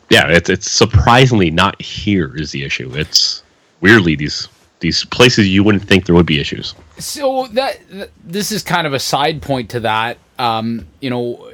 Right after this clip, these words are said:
Speaker 2: infrastructure projects. Um, I know the past few podcasts we've been trying to speculate on what, uh, what the world looks like after all of this, right? Before the, the pandemic, there was a big, big push towards big, massive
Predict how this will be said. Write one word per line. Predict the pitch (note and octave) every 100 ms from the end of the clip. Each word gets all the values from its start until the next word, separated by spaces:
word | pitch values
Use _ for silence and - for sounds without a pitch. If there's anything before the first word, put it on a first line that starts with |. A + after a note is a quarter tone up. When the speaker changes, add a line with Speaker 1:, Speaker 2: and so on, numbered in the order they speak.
| -
Speaker 2:
infrastructure | E3 E3+ G3 - F3+ E3 -
projects. | B2 C#3+ C3 C3 A2+ G2+ - -
Um, | A2+ A#2+ A2+ G#2+ G#2+
I | -
know | B2+ C3+ B2+ A#2+ A#2 A2
the | G#2 A2+
past | B2 B2+ C3 -
few | A#2+
podcasts | B2 A#2 A2+ B2 A#2 -
we've | A2
been | G#2+
trying | G#2+ - A2 A2+
to | G#2 F#2+
speculate | - - A#2+ - A2+ A2 G#2+
on | A2 G#2 G#2
what, | A2 A2+ - _
uh, | A2
what | A2 B2
the | B2
world | A#2+ B2 A#2
looks | A#2+ -
like | A#2+ A2 F#2+
after | G2+ A#2 A2+
all | F#2+ F#2
of | F#2+
this, | F2+ -
right? | G2+ G#2 - _ - - - _ -
Before | A#2+ C#3 - E3 F3+ G#3+ G#3+ F3+ D#3 D3 _ _ _ _ _
the, | - A#2 A#2+ A#2 A#2 A#2+
the | A#2+
pandemic, | G#2+ C3 B2 A#2 B2+ C3+ A#2 G2+
there | A2
was | G#2+
a | A2 G#2
big, | F#2+ F#2+ C3+ D3 C#3 A2 F#2+
big | A#2+ B2 A#2+ G2+
push | - A#2 A#2 - -
towards | - G#2+ G#2+ G#2+ G#2 F#2+
big, | F2+ F#2 A#2+ B2 B2+ A2
massive | G#2+ G#2+ A2+ - A2 G#2+ F#2+ -